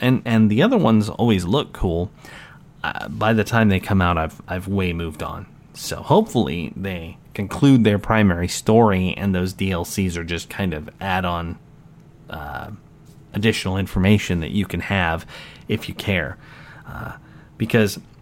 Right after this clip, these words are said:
as we move into Valhalla here, I have to say that they once again did a great job of grabbing me instantly. The intro to the game is fantastic.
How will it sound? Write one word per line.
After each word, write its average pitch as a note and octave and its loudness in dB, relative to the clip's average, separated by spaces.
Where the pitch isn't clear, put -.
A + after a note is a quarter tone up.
as C3 4
we B2 6
move C3 6
into A2+ 4
Valhalla F#2+ 2
here, F2+ -4
I A#2 4
have C3 4
to G#2+ 2
say G#2 2
that F2+ -2
they G2 0
once F#2 -2
again G2+ -2
did F2+ -2
a F2 -4
great A#2+ 2
job F2 2
of G#2 -8
grabbing G2 2
me G#2+ 4
instantly. - -6
The F2+ -6
intro C#3 4
to A2+ 2
the G#2+ 4
game G2 2
is F2 -2
fantastic. F#2+ -4